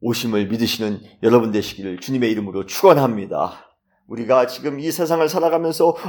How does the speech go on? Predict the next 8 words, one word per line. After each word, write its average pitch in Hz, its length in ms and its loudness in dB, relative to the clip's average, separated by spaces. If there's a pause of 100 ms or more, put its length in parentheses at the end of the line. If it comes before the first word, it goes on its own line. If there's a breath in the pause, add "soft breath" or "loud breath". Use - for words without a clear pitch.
어렵고 202 360 8
힘든 240 380 0
삶을 185 300 -2
살아갑니다. 151 720 -2 (960 loud breath)
유혹이 233 420 8
넘치는 208 360 0
삶을 180 280 -2
살아갑니다. 160 760 -4